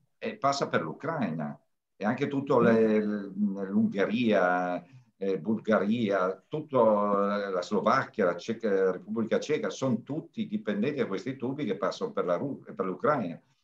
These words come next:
E che non sia successo niente è straordinario, come prima dicevi, eh, il mediatico, no? L'aspetto mediatico, è come, ma hai visto quanto, quanta luce c'è, quanta elettricità, ci sono le strade di Kiev illuminate a giorno,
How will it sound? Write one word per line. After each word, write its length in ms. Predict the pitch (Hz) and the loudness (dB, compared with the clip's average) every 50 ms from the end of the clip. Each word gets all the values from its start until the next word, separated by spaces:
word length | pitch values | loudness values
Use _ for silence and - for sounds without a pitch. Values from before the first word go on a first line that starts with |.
| _ _ | _ _
E 80 | - 110 | -12 -4
che 100 | 131 139 | -2 0
non 120 | 139 127 | 0 0
sia 180 | - - 196 185 | 2 2 2 2
successo 460 | - - - - 151 139 - - 139 | 2 -2 -2 0 0 0 0 -2 -4
niente 520 | 139 160 196 214 208 - - 101 85 - - - _ _ _ _ | -4 0 0 0 0 0 -2 -4 -4 -6 -8 -18 _ _ _ _
è 60 | - | -12
straordinario, 720 | 104 - 113 104 92 87 92 139 151 180 170 123 101 98 | -4 -2 0 0 0 0 -2 -2 2 2 4 4 2 2
come 220 | - 123 123 117 - | 0 2 2 2 2
prima 220 | - 170 160 147 | 2 4 4 4
dicevi, 540 | 120 113 113 - - 143 127 120 117 107 - | 4 4 -2 0 0 0 2 2 2 0 0
eh, 440 | - 123 117 113 113 110 110 107 - - - - - - _ _ | 2 4 4 4 6 4 2 2 0 -4 -12 -20 -20 -20 _ _
il 120 | 113 113 | -2 -2
mediatico, 720 | 120 127 135 123 135 143 135 117 107 - - 107 - 110 107 | 2 2 2 6 6 8 8 6 4 2 -2 -4 0 4 6
no? 180 | 110 123 123 | 8 8 8
L'aspetto 440 | 117 110 107 - - 127 127 - 117 | 6 4 2 2 -2 -4 -2 0 0
mediatico, 540 | 120 127 113 127 131 120 101 92 107 98 107 | 0 0 2 4 4 6 4 4 2 0 0
è 80 | 110 | 0
come, 440 | - 139 143 120 117 117 120 123 123 | 0 0 -2 0 0 0 0 -2 0
ma 120 | 113 127 143 | 0 0 2
hai 140 | 143 147 | 2 2
visto 280 | 143 - - - - 123 | 2 2 0 0 -2 2
quanto, 500 | 117 117 - - - 110 101 101 98 98 | 2 2 2 2 2 2 4 4 4 4
quanta 300 | - 107 107 104 - 107 | 4 2 2 2 2 0
luce 400 | 101 107 135 143 131 - - 95 | 0 2 0 0 -2 -2 -4 -6
c'è, 360 | 80 - - 117 117 107 - - - - _ _ _ _ _ | -6 -4 0 0 0 0 0 -4 -12 -20 _ _ _ _ _
quanta 260 | - 131 127 110 - | 2 2 2 4 4
elettricità, 840 | 131 117 110 - - 113 104 - - 107 - - 131 131 117 104 95 | 4 4 4 2 2 -2 -2 -2 -4 -4 0 2 4 6 6 4 4
ci 100 | - - | 2 -4
sono 200 | - 131 123 117 | -2 2 2 4
le 100 | 117 117 | 4 4
strade 420 | 110 - - 131 135 139 131 117 98 | 2 0 0 2 2 4 4 0 -2
di 140 | 104 101 | -4 -8
Kiev 480 | - - 139 143 127 110 104 101 98 92 | -6 -6 -4 -4 0 2 4 4 4 2
illuminate 640 | 98 95 95 98 98 104 101 107 113 113 113 110 101 | 0 -4 -6 -2 0 2 2 4 2 2 0 -2 -6
a 40 | 98 | -6
giorno, 580 | 107 127 127 127 110 - 92 82 - - - | -4 -4 0 0 0 0 -2 -6 -10 -12 -18